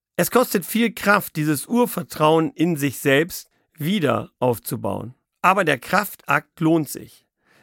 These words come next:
Denn bei fast allen wichtigen Errungenschaften der Menschheit haben sich Menschen vertrauensvoll zusammengetan,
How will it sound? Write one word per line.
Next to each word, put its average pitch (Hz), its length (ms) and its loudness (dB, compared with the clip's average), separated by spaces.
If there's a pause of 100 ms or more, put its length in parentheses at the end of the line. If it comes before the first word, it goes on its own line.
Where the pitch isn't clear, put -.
(140)
Denn 170 140 6
bei 175 120 4
fast - 380 -4
allen 202 380 2
wichtigen 185 420 -4
Errungenschaften 147 1040 -2
der 135 140 0
Menschheit 151 680 0 (420)
haben 190 320 0
sich 156 180 -2
Menschen 185 460 0
vertrauensvoll 165 840 0
zusammengetan, 160 960 0